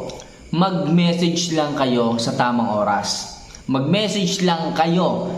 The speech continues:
sa mga panahon na talagang may free time yung lalaki. Hindi istorbo yung message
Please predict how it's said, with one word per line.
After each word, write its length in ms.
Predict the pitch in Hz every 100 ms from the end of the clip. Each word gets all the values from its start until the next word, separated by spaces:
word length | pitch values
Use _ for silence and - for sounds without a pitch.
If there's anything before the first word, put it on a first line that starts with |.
| - -
sa 80 |
mga 320 | 180 180 180 180
panahon 720 | 185 185 180 180 175 175 - -
na 120 | - 170
talagang 400 | 196 180 175 175
may 320 | 175 170 175
free 240 | 175 196 -
time 240 | 170 165
yung 240 | 165 165
lalaki. 560 | 151 139 123 139 135 131 131 - -
Hindi 400 | 190 185 - 208
istorbo 640 | - - 190 170 156 165 165
yung 160 | 160 156
message 400 | 147 139 143